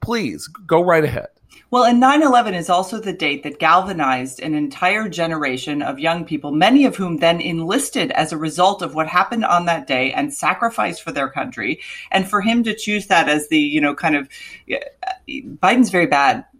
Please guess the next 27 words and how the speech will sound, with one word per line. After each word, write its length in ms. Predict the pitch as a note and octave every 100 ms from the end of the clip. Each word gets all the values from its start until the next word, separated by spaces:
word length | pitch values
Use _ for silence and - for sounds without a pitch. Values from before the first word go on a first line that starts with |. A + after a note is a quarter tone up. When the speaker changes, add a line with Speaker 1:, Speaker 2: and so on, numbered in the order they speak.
| - -
Speaker 2:
by 100 | C#3
the 80 | C3
way, 100 | C3+
about 240 | C3 C3
choosing 380 | - D#3+ D3+ C#3
these 220 | C3 B2+
dates 240 | D3 C#3
for 100 | -
his 220 | C3+ C3+ -
policy 480 | - C3+ C#3 C#3+
announcements. 560 | B2 A#2 B2+ - - -
I 20 |
mean, 260 | C#3 C3 A#2+
we, 160 | D3 C3+
we've 180 | D3 -
talked 300 | E3 D#3+ C#3
about 240 | C#3 B2+
the 200 | C3 B2+
July 300 | - C3+ C3+
fourth, 300 | C3+ C#3 C3
now 160 | C#3 C3
we're 140 | B2+
all 120 | B2+ C3+
free 200 | D3+ C#3
from 180 | C3
covid 360 | C3 C#3+ C3+ C3
issue. 320 | C3 C3+ B2+